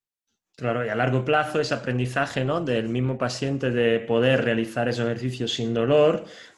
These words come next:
¿eh? Sabemos cómo el, el dolor está muy relacionado con áreas del aprendizaje y podemos decir, eh, en definitiva, que el dolor se aprende,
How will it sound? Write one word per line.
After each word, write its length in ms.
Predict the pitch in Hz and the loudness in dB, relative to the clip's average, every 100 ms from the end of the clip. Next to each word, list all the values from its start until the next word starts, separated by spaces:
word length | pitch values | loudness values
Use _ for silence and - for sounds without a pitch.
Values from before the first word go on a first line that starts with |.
| - | -4
¿eh? 180 | 127 165 | -4 0
Sabemos 340 | 113 117 117 | 0 2 2
cómo 300 | 117 117 117 | 0 2 2
el, 340 | 113 113 117 131 | 2 0 0 -2
el 360 | 107 107 107 | 0 0 2
dolor 380 | 113 113 135 135 | 4 6 6 4
está 140 | 123 | 0
muy 180 | 104 113 | -4 -4
relacionado 440 | 110 110 117 110 110 | -4 -6 -4 -6 -4
con 420 | 107 104 104 107 | -6 -6 -6 -2
áreas 300 | 113 110 110 | 0 0 -4
del 160 | 107 | -4
aprendizaje 760 | 107 107 110 107 - 127 131 131 - - - - | -4 -4 -8 -8 -8 -8 -8 -10 -12 -20 -18 -4
y 720 | 113 107 107 110 107 110 - | 2 4 4 2 0 -4 -8
podemos 260 | - 113 110 | -4 -2 -2
decir, 320 | 104 117 104 107 - | -2 -4 -4 -8 -10
eh, 360 | 107 104 107 113 - _ _ - | -10 -8 -10 -12 -18 _ _ 0
en 80 | 123 | 2
definitiva, 460 | 123 123 139 151 | 4 4 4 4
que 60 | 123 | 4
el 100 | 117 | 4
dolor 240 | 117 131 | 4 4
se 100 | 131 | 2
aprende, 480 | 123 156 151 143 | 0 0 0 -2